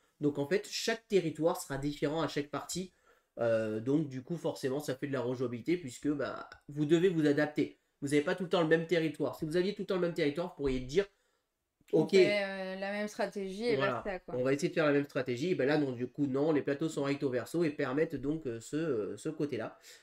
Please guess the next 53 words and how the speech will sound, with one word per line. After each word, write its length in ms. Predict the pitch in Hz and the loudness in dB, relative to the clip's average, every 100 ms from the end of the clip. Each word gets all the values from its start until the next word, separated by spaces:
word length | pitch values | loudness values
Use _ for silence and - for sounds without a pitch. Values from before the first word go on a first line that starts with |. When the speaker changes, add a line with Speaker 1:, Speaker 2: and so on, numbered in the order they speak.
| _ | _
Speaker 1:
Et 100 | 196 | 8
il 60 | 196 | 8
a 40 | |
aussi 180 | 190 254 | 6 6
l'avantage, 540 | 233 170 147 170 208 175 | 4 6 2 2 2 4
euh, 260 | 139 131 | 4 2
c'est, 140 | 123 151 147 127 | 0 0 2 0
euh, 40 | |
pas 160 | - 165 | -2 -2
tout 120 | 175 | -2
le 60 | |
temps 140 | 151 180 | -2 0
dans 100 | 147 | 0
les 120 | 120 | 0
jeux, 160 | 143 196 | 0 -2
c'est 160 | - | -2
une 80 | 135 | 0
mise 180 | 185 165 | 0 0
en 80 | 165 | -2
place 240 | 160 165 185 | -2 -2 -4
extrêmement 480 | - - 151 156 147 | -4 -4 -2 0 -2
rapide 300 | 127 143 127 | -6 -8 -10
du 120 | 120 | -4
Speaker 2:
Mm. 40 | |
Speaker 1:
jeu. 180 | 120 147 - - _ | -4 -4 -8 -20 _
Euh, 220 | 120 113 - | -2 -2 -2
en 160 | 135 123 | -4 -4
cinq 200 | - 185 | -2 0
minutes, 280 | 151 165 | 0 -2
vous 160 | 131 127 | -4 -4
avez 120 | 127 | -4
installé 380 | 135 - 135 131 | -4 -4 -2 0
le 60 | 127 | 2
jeu 160 | 160 208 | 0 0
et 100 | 131 | -2
en 80 | 113 | -2
cinq 180 | 170 | -2
minutes, 160 | 160 156 | 0 -2
vous 40 | 127 | -2
avez 60 | 120 | -4
expliqué 300 | 120 143 147 | -6 -8 -6
les 120 | 113 | -4
règles 280 | 117 147 - | -4 -6 -4
et 80 | 165 | 0
on 100 | 147 | 0
peut 140 | 139 139 | 0 -2
y 100 | 117 | 0
aller. 200 | 135 143 - _ _ _ | -2 -4 -14 _ _ _
Et 100 | 139 | -6
ça, 240 | 127 143 156 | -2 -2 -2
c'est 160 | 139 | -2
vraiment 300 | 123 143 156 | -2 0 -2
sympa. 500 | 156 117 104 127 160 | -2 -8 -6 -8 -8